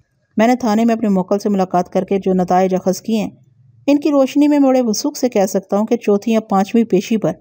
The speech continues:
मैं अपने मौक्कल को बाइज़्ज़त बरी करवा लूँगा।" एक लम्हे के तवक्कुफ़ के बाद मैंने उसकी आंखों में देखते हुए पूछा, "मुश्ताक साहब,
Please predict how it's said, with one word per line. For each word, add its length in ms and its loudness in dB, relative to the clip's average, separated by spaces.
मैं 100 4
अपने 200 0
मौक्कल 360 0
को 140 -4
बाइज़्ज़त 400 2
बरी 220 0
करवा 300 0
लूँगा।" 340 -4
एक 180 0
लम्हे 220 2
के 100 -2
तवक्कुफ़ 480 -2
के 120 -4
बाद 300 -2
मैंने 220 0
उसकी 220 -4
आंखों 260 -2
में 100 2
देखते 300 -2
हुए 100 2
पूछा, 380 -2
"मुश्ताक 420 -2
साहब, 320 -6